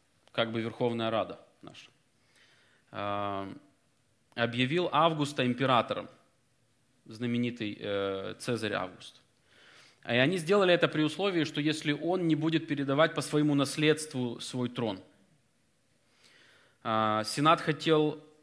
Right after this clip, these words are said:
сам ставить императоров. То есть это такая, такая форма демократии того времени. Они хотели, не как царственная власть передается, они хотели сами выбирать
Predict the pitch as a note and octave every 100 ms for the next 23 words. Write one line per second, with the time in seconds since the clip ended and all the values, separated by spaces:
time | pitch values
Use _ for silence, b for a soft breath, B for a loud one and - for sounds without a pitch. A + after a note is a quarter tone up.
0 | _ - - D3+ D#3 E3 D#3+ - - -
1 | D3 C#3+ C#3 C3+ B2+ C#3 B2+ - G2 -
2 | - - A2 A#2+ - - - - B2 C#3
3 | B2+ B2+ C#3+ B2+ E3+ D3+ C3 C3 C3 D3+
4 | C#3 B2+ A2 G#2+ G#2+ A#2+ A2 G2+ G#2+ C#3
5 | D3 D3+ C#3 C3+ A#2+ - - - - -
6 | B2 A#2+ - A#2 - D#3 D#3 D#3+ C#3+ C#3
7 | C#3 C3 - B2 A#2 A#2 A#2 - A2 A#2+
8 | B2+ C3 A#2+ A#2+ B2 A#2 A2+ G#2+ G#2 G#2